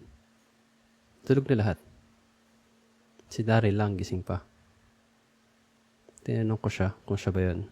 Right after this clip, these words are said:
Ang sabi niya, "Hindi ah." Pero sure ako may bumulong sa akin.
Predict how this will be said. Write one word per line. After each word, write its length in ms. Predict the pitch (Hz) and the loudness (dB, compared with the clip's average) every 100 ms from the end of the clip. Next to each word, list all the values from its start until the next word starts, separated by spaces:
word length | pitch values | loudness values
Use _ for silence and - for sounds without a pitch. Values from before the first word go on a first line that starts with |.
| - _ _ _ _ _ _ _ _ - - | -18 _ _ _ _ _ _ _ _ -20 -16
Ang 80 | |
sabi 240 | 143 165 143 | -2 2 4
niya, 240 | 131 127 - - | 2 0 -6 -2
"Hindi 160 | 151 151 | 2 4
ah." 80 | 139 190 _ _ _ _ _ - _ _ _ _ _ _ - | 2 -2 _ _ _ _ _ -20 _ _ _ _ _ _ -2
Pero 400 | 117 117 107 110 | 0 2 0 -2
sure 320 | - 127 113 | 0 2 4
ako 160 | 120 | 2
may 160 | 104 98 | 2 2
bumulong 320 | 101 95 92 | 0 0 -2
sa 240 | - 87 90 | -4 -6 -6
akin. 160 | 87 | -8